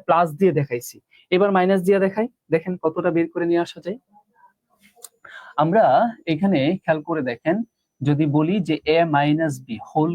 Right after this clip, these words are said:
কিউব, হ্যাঁ, এটার সূত্র তাহলে আমি কি বলতে পারি? এ কিউব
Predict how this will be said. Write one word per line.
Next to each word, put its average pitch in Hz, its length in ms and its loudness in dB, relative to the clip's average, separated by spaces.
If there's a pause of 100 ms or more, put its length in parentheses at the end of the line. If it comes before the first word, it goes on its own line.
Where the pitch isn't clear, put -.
(160)
কিউব, 139 240 -2 (460)
হ্যাঁ, 214 160 2 (460)
এটার 180 260 0
সূত্র - 200 -8 (140)
তাহলে 156 280 0
আমি 151 160 0
কি 156 60 -6 (100)
বলতে 143 260 -6
পারি? 160 160 2 (480)
এ 156 160 2 (140)
কিউব 151 280 2